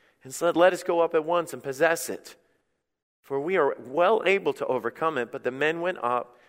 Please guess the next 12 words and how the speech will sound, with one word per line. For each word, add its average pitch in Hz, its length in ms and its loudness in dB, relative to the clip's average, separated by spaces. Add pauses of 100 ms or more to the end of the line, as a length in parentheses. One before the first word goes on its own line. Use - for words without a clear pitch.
(140)
himself 135 400 0
and 147 100 -6
said, - 460 -6 (580)
"We 123 120 -12
be 135 140 -6
not 143 380 2
able 117 220 -4
to 127 80 -6
go 123 160 0
against 117 340 -4
the 113 60 -8
people, 110 480 -6